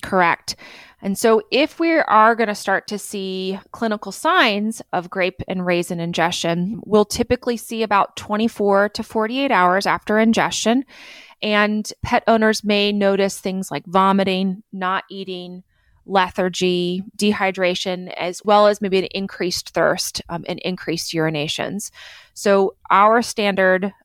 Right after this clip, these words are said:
of care at our hospital now is that any sort of grape and raisin,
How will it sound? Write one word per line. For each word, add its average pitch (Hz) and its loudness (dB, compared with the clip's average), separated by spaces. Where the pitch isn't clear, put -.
of 180 -4
care 185 -2
at 175 4
our 170 6
hospital 165 -2
now 160 0
is 185 -2
that 175 2
any 202 0
sort 208 -2
of 175 -2
grape 180 -2
and 180 -8
raisin, 170 -6